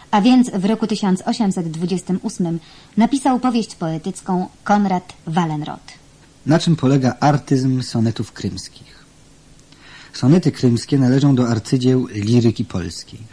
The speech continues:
Speaker 2: Zapamiętajmy, że Mickiewicz zastosował sonet włoski z dwiema strofami czterowersowymi i dwiema trójwersowymi. Zbiór rozpoczynał sonet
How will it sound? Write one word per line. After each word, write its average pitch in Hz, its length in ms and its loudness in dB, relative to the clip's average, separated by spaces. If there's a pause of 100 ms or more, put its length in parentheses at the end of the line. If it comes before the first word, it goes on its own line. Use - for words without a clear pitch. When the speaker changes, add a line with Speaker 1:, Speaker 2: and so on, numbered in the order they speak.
(840)
Speaker 2:
Zapamiętajmy, 143 580 2
że 98 100 -2
Mickiewicz 113 500 -4
zastosował 113 560 -4
sonet 107 240 -4
włoski 113 520 -4 (600)
z - 120 -16
dwiema 123 300 4
strofami 113 460 -2
czterowersowymi 104 960 -4 (680)
i 104 60 -10
dwiema 139 520 2 (360)
trójwersowymi. 98 840 -2 (1300)
Zbiór 131 480 4
rozpoczynał 127 580 0
sonet 123 520 -2